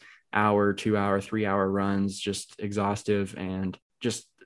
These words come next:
too much time for me to want to commit to that right now.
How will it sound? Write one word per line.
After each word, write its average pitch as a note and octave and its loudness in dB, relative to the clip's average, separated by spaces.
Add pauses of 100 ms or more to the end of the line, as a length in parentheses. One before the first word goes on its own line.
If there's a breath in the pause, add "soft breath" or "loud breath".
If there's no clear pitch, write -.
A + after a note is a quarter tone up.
(220)
too C#3+ -2
much B2+ 2
time G#2 0
for G2+ -2
me G2+ 0
to G2 0
want G2 0
to G2 -6
commit G2 -2
to A2 -6
that A#2 -2
right A#2 -2
now. C3 -6